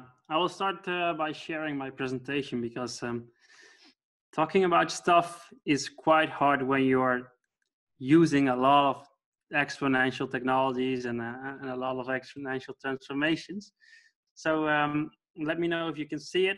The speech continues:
by, uh, putting up a thumb in the comments. <laughs> And, um, let's start. So, um, I was asked, uh, like, a few days ago by America,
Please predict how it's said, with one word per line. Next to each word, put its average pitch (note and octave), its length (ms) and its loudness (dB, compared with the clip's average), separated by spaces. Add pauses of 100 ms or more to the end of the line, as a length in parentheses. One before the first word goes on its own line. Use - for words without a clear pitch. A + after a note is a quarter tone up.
(120)
by, D3 240 -4
uh, C#3 300 -6 (340)
putting D#3+ 160 -2
up D#3 160 0
a D#3 60 -6
thumb G3+ 340 0 (240)
in D#3+ 160 -14
the C#3+ 60 -8
comments. F#3+ 640 -2 (720)
<laughs> D#3 60 2 (880)
And, C#3+ 240 -6
um, C#3 480 -2 (120)
let's F3 220 -4
start. C3+ 320 -2 (1300)
So, D#3+ 320 0
um, D#3 400 2
I E3 80 -8
was F#3+ 160 -4
asked, F3+ 360 0
uh, D#3+ 300 4
like, D3+ 160 2
a D3+ 60 -4
few G3 240 -4
days E3+ 220 0
ago D3+ 400 2
by C#3+ 180 -2
America, C#3 760 -4